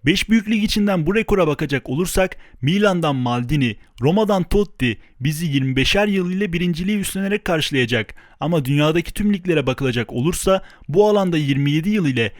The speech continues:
bir Türk olan Sait Altınordu'yu göreceğiz. Bin dokuz yüz yirmi altı ve elli üç yılları arasında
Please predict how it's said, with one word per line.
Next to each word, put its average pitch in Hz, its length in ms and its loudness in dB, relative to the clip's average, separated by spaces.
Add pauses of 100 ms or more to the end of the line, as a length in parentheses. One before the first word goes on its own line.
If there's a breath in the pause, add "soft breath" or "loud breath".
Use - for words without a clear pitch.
(180 soft breath)
bir 202 160 2
Türk 240 300 2
olan 226 200 2
Sait 190 400 0
Altınordu'yu 165 580 0
göreceğiz. 131 520 2 (280 soft breath)
Bin 123 140 -2
dokuz 160 280 0
yüz 151 80 -2
yirmi 156 200 2
altı 156 240 0
ve 185 80 4
elli 151 200 2
üç 196 180 -2
yılları 156 240 2
arasında 123 560 0